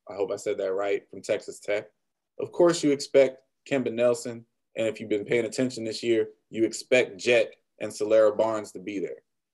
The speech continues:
What you may not have expected is the ten ninety-five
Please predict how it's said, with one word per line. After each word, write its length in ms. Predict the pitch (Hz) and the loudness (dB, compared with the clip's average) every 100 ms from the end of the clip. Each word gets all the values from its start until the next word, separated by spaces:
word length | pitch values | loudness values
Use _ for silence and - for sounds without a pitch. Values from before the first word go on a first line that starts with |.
| _ _ _ _ _ | _ _ _ _ _
What 260 | 117 131 139 | 4 4 4
you 80 | |
may 200 | 135 180 202 | 4 6 6
not 220 | 175 151 | 6 6
have 120 | 135 | 6
expected 680 | 127 - - 127 - 104 92 _ _ _ _ | 2 2 2 2 2 -6 -8 _ _ _ _
is 200 | 120 113 | 2 2
the 120 | 104 98 | 0 -8
ten 380 | - 135 131 | -2 0 0
ninety-five 840 | 123 120 120 113 - 107 98 98 | -2 -4 -6 -6 -2 0 0 -4